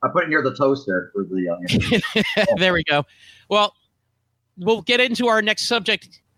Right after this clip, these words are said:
Speaker 2: uh, right away because this is where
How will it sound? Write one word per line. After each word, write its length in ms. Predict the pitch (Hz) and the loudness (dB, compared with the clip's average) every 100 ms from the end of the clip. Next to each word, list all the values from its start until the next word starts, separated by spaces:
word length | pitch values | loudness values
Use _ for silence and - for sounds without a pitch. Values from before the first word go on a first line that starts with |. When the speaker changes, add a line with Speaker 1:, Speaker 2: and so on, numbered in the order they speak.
| - | -4
Speaker 2:
uh, 300 | 170 170 170 160 156 | 0 2 2 -2 -16
right 220 | 165 202 190 | -2 0 2
away 260 | 208 180 | 2 2
because 420 | 156 175 190 185 - _ _ _ _ _ 180 | 0 0 0 0 -6 _ _ _ _ _ -4
this 180 | 294 381 | -2 0
is 180 | 262 | 0
where 540 | 208 214 208 208 208 | 0 2 4 4 2